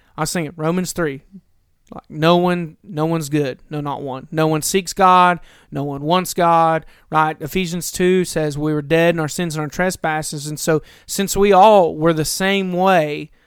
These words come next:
under the same characteristics as lost people, and we all come to salvation through the blood that Jesus shed on the cross, that means that we're all saved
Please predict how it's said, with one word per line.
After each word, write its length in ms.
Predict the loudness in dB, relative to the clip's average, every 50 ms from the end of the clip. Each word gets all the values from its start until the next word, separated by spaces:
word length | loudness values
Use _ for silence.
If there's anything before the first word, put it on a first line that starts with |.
| _ _ -4
under 140 | -2 -2 -2
the 80 | -2
same 300 | -4 -2 -2 -2 -2 -2
characteristics 800 | -2 -4 -4 -4 -4 -4 -2 -2 -2 -2 -2 -4 -6 -6 -6 -8
as 160 | -10 -10 -6
lost 420 | -2 2 2 4 4 2 -2 -4
people, 440 | -8 -8 -8 -8 -8 -8 -8 -8 -10 -14 -18 -20 -20 _ -10
and 120 | -6 -4 -2
we 140 | 0 2
all 240 | 4 6 6 6 6
come 260 | 4 0 -2 -2 -2
to 60 | -2 -4
salvation 800 | -4 -2 0 0 0 0 0 0 0 -2 -4 -6 -6 -6 -6
through 180 | -6 -6 -4 -4
the 80 | -4
blood 280 | -2 0 2 2 2 0
that 120 | -2 -6
Jesus 320 | -6 -4 -4 -2 -2 -4 -4
shed 180 | -4 -4 -4
on 100 | -4 -4
the 60 | -6 -8
cross, 480 | -4 0 2 4 4 4 2 0 -4 -12 -20 -20 -20 -20 _ _ 0
that 200 | 2 2 2 2
means 280 | 0 0 0 0 -2 -2
that 140 | -4 -2 0
we're 200 | 2 2 4 4
all 180 | 4 4 2
saved 880 | 0 -4 -8 -4 0 2 2 2 2 2 2 0 0 -2 -4 -8 -16